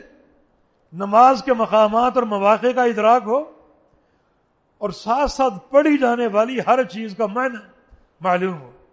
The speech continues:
تاکہ وہ دل کی گہرائی سے پڑھے۔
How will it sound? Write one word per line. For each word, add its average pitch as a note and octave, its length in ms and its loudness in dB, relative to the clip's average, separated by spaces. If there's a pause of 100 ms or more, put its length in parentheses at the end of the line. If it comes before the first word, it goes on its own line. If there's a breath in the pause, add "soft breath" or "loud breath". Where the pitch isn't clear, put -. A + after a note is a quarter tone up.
(800)
تاکہ G#3 300 2
وہ G#3+ 100 -6
دل G#3 200 -8
کی G3 220 -8
گہرائی G3 300 0
سے G3+ 120 -6
پڑھے۔ D#3+ 220 -8